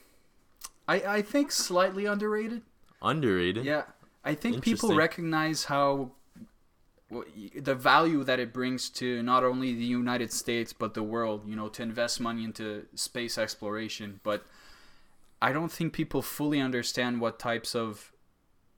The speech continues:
Speaker 1: benefits it can bring us if we get to a point where we can actually travel easily to other
Speaker 2: Yeah.
Speaker 1: planets, planets or any type of object in space. I think there's real potential there, not only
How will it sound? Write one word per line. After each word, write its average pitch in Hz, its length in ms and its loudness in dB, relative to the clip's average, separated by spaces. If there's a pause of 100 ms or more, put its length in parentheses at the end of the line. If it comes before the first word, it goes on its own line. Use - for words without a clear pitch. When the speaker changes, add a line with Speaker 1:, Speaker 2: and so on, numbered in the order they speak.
(360)
Speaker 1:
benefits 127 680 0
it 117 100 -10
can 110 180 -4
bring 113 200 -2
us 110 260 -4 (120)
if 127 300 0
we 120 360 -2 (640)
get 147 240 0
to 160 160 2
a 139 40 2
point 143 440 -2
where 123 260 0
we 120 140 -2
can 120 160 -6
actually 123 440 -4
travel 120 520 0
easily 113 480 -6
to 110 460 -8 (520)
other 110 340 -4
Speaker 2:
Yeah. 104 200 -2
Speaker 1:
planets, 123 680 -4 (220)
planets 123 540 -2
or 107 260 -6
any 120 200 -6
type 120 240 -4
of 110 120 -4
object 110 440 0
in 107 100 -6
space. - 480 -8 (460)
I 113 100 0
think 151 200 -2
there's 135 260 0
real 139 140 0
potential 139 580 -6
there, 131 280 0
not 123 200 -2
only 120 400 -4